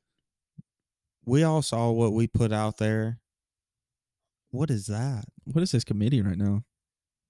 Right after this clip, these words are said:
Speaker 1: College Football Playoff Committee just popped up on T V. I, we
Speaker 2: I've, I've
Speaker 1: probably
Speaker 2: never seen any of those people. <laughs>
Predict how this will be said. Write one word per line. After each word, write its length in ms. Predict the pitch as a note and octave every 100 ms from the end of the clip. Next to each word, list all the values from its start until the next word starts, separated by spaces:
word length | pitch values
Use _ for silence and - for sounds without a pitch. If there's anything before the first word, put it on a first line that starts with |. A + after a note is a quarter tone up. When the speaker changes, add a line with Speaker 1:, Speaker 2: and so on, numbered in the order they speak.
| _ _ _ _ _ _ _ _ _ _ _ _ _ _ _ _ _ -
Speaker 1:
College 240 | C3 B2+ -
Football 380 | A#2+ G#2+ G#2
Playoff 360 | G#2 G#2 G2+ G2
Committee 340 | - G2+ G2
just 220 | F#2+ G2+ -
popped 260 | G2+ F#2+
up 180 | G#2+ -
on 180 | G2+ G2+
T 200 | G2+ G2
V. 200 | G2 G2
I, 160 | G2+ - _ _ -
we 140 | G#2
Speaker 2:
I've, 120 | G2+ A#2
I've 60 |
Speaker 1:
probably 220 | F#2+ A#2+ B2+
Speaker 2:
never 200 | C3+ C3
seen 240 | B2+ B2+
any 240 | A#2+ B2+
of 100 | A#2
those 180 | A2+ A2+
people. 300 | C3 A#2+ - - - -
<laughs> 80 | D3+